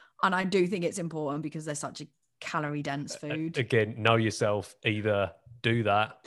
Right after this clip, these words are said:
Speaker 2: or don't have them in the house.
Speaker 1: Well, that's the
Speaker 2: <laughs>
Speaker 1: thing. The only way I can have them in the house is by portioning them out and, uh, factoring them into my diet. But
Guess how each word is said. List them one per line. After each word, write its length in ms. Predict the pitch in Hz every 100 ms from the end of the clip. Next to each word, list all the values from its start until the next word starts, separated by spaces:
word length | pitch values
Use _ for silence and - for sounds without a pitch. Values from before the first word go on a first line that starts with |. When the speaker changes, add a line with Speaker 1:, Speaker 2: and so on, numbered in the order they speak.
| -
Speaker 2:
or 80 | 98
don't 200 | 95 92
have 100 | 95
them 80 | 101
in 40 | 104
the 80 |
house. 420 | 98 90 - - - _ -
Speaker 1:
Well, 100 | 214
that's 220 | 214 226 220
the 80 |
Speaker 2:
<laughs> 0 |
Speaker 1:
thing. 480 | - 220 185 180 175
The 160 | 208 208
only 180 | 220 214
way 140 | 190
I 100 | 185
can 140 | 214
have 180 | 180 165
them 100 | 175
in 60 | 156
the 80 | 156
house 260 | 156 147
is 80 | 156
by 200 | 147 147
portioning 560 | 147 165 156 147 147 143
them 100 | 139
out 260 | 131 135 - - - - _ -
and, 220 | 143 139
uh, 160 | 139 135 -
factoring 480 | - - 151 143
them 120 | 143 131
into 240 | 139 156
my 160 | 139 139
diet. 400 | 135 135 131 -
But 340 | - 233 190